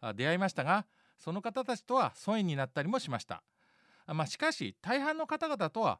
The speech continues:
あ、それなりに良好な関係を築くことができたように思っています。まあ、振り返ると、若かった頃の、お、トゲがなくなり、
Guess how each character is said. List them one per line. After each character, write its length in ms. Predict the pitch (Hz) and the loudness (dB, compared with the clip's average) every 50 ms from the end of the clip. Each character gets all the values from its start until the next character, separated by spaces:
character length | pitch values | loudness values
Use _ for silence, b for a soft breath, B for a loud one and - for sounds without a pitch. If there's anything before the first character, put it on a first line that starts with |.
| _ | _
あ、 140 | - 131 113 | -6 -6 -6
そ 120 | - - 123 | -4 -4 -4
れ 80 | 131 | -2
な 140 | 139 143 139 | -2 0 0
り 100 | 139 143 | 0 0
に 180 | 156 180 196 - _ - | -2 -4 -4 -6 _ -6
良 200 | 117 143 175 165 | -4 -4 -4 -4
好 180 | - 208 208 | -4 -4 -2
な 100 | 208 208 | -2 -2
関 200 | - 214 208 202 | 0 0 -2 -2
係 100 | - 233 | -2 -4
を 60 | 202 | -6
築 240 | 151 - 170 151 170 | -4 -6 -6 -8 -8
く 20 | - | -10
こ 80 | 165 139 | -8 -6
と 80 | 143 | -4
が 100 | 131 120 | -4 -4
で 100 | 123 143 | -4 -6
き 80 | - - | -6 -2
た 80 | 151 | -2
よ 120 | 135 139 147 | -2 0 0
う 40 | 170 | -2
に 160 | 233 277 226 | -2 -2 -2
思 160 | 165 143 139 | -2 -2 -2
っ 40 | 131 | -4
て 180 | - _ 143 | -4 _ -2
い 80 | 127 98 | -2 -2
ま 100 | 92 - | -4 -6
す。 160 | - - _ _ B B B B B B B B B B B B B | -10 -16 _ _ B B B B B B B B B B B B B
ま 80 | - 131 | -2 -2
あ、 40 | 101 | -2
振 140 | 107 156 | -2 -4
り 120 | 175 220 208 | -4 -4 0
返 220 | - 269 277 269 | 2 4 4 4
る 100 | 240 196 | 2 0
と、 260 | - 156 123 101 - _ | -4 -4 -4 -4 -6 _
若 220 | - 120 123 185 170 | -6 -4 -2 0 0
か 80 | 165 | 0
っ 80 | 156 - | 0 0
た 100 | 131 117 | -4 -2
頃 200 | - 123 113 107 | -2 -2 -2 -2
の、 200 | 120 139 151 127 117 | -2 -2 -4 -4 -6
お、 160 | 101 107 - | -8 -10 -8
ト 140 | - 127 135 | -6 -6 -4
ゲ 120 | 180 202 | -2 2
が 120 | 180 151 | 2 2
な 120 | 120 113 - | 2 2 -2
く 80 | - | -2
な 120 | 117 127 127 | -2 -2 -2
り、 140 | 139 156 | -2 -4